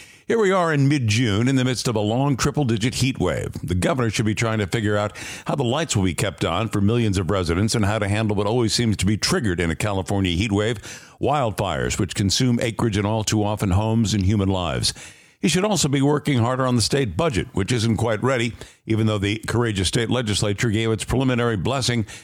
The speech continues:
without which, under state law, they would forfeit their paychecks.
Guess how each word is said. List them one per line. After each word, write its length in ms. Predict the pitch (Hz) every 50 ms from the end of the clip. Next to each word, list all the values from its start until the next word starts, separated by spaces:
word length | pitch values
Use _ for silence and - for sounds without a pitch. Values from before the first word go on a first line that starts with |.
| - _ _
without 320 | - 110 120 120 127 120
which, 300 | 117 110 117 113 - 120
under 160 | 107 101 104
state 260 | 101 - 123 120 113
law, 320 | 104 98 101 101 104 - 269
they 180 | 214 - 90
would 200 | 90 98 101 80
forfeit 340 | - 101 90 82 - 104 90
their 140 | - 110 107
paychecks. 680 | - 123 123 104 - - 80 64 57 - - - -